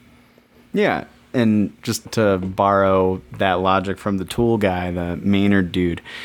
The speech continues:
that's his sort of go-to is, it's like a, a cop-out, in my opinion, sometimes whenever he's like,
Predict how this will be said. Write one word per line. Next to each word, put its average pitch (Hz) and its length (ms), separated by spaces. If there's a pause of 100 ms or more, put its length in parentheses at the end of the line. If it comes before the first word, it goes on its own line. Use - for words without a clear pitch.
(180)
that's 104 280
his 104 160 (280)
sort 101 200
of 90 100
go-to 98 480
is, 90 180
it's 135 140
like 113 140
a, 92 420
a 104 60
cop-out, 107 680 (220)
in 110 120
my 104 140
opinion, 101 480
sometimes 101 720
whenever 98 400
he's 92 260
like, 92 300